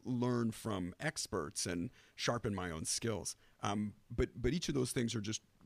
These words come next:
organic for me. That's, that's, that's my passions. And so I pursued 'em.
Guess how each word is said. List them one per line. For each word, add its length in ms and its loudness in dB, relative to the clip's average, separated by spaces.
organic 480 0
for 160 -4
me. 200 0
That's, 300 0
that's, 480 0
that's 220 -6
my 120 -2
passions. 640 -4
And 100 -8
so 120 -2
I 60 -2
pursued 340 0
'em. 80 -6